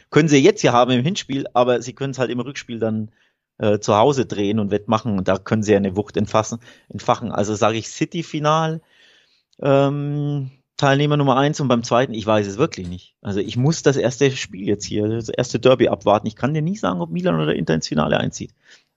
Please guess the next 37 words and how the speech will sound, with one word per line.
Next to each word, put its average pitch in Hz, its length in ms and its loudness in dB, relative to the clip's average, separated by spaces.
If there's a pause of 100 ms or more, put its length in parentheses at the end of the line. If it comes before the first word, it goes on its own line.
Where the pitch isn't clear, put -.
(120)
Wei-, 160 260 0
weiß 160 220 0
ich 120 80 -2
nicht. 113 140 2
Ich 135 60 0
würd 185 120 6
eher 226 320 6
Inter 233 320 0
sagen, 165 380 0 (300)
einfach 160 360 -4
weil 156 160 2
sie 147 80 -4
in 147 60 -2
den 143 100 -2
letzten 147 320 -2
Jahren 143 380 0 (540)
häufiger 170 440 4
europäisch 160 560 -2
dabei 147 360 2
waren 147 220 2
und 131 180 -4
ja 131 300 2
wenigstens 143 460 -8 (400)
ab - 180 0
und 143 120 -4
zu 135 160 -6
weit 127 200 2
kamen 135 280 0
oder 120 280 -2
ein 120 120 -8
paar 117 160 0
Spiele 160 340 -2
gewannen 110 340 0
auf 107 180 -6
europäischer 110 560 -4
Ebene, 107 340 0
ne? 147 140 4